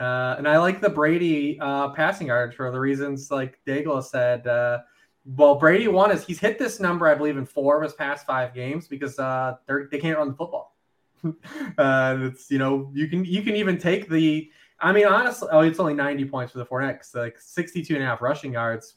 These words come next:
When the hell has he hit? He, he might not, he, he hasn't hit that since week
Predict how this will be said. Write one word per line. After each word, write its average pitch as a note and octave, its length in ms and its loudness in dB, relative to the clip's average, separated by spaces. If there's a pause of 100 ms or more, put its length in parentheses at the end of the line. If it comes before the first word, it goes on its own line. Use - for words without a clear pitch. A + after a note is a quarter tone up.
(120)
When C#3+ 160 -6
the C#3 80 -6
hell C#3+ 140 -2
has C3+ 80 -10
he B2+ 60 -8
hit? C3+ 260 -6
He, E3+ 340 -4
he E3 80 -4
might F#3+ 160 -2
not, A#2+ 140 -6
he, B2 140 -12 (280)
he B3+ 320 -4
hasn't C#3 160 -4
hit C#3 120 -8
that D#3 180 -2
since A#2+ 160 -16
week D#3+ 180 -10